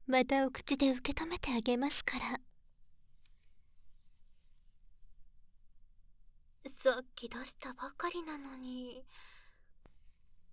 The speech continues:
こんなにたけだけしく反り返って。そこ、入り口のところに押し付けて。うん。え、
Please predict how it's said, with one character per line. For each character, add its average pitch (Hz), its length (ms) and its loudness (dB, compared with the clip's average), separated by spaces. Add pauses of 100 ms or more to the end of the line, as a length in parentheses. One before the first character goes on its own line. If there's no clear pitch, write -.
(640)
こ 254 220 4
ん 254 140 -2
な 240 140 -4
に 254 160 0
た 247 200 0
け 247 160 2
だ 262 160 2
け 302 160 -6
し - 200 0
く 269 280 -10 (160)
反 247 140 0
り 247 140 -4
返 277 280 -8
っ - 40 -20 (200)
て。 233 120 -8 (1400)
そ - 260 -2
こ、 208 60 -8 (960)
入 285 220 6
り 302 60 6
口 302 260 0
の 320 120 -4
と 330 140 -6
こ - 120 -4
ろ 330 120 -2
に 294 160 0
押 262 100 4
し 254 140 -8
付 - 220 -4
け - 40 -8
て。 - 160 -12 (2250)
う 311 60 2
ん。 277 600 -6 (2250)
え、 233 60 2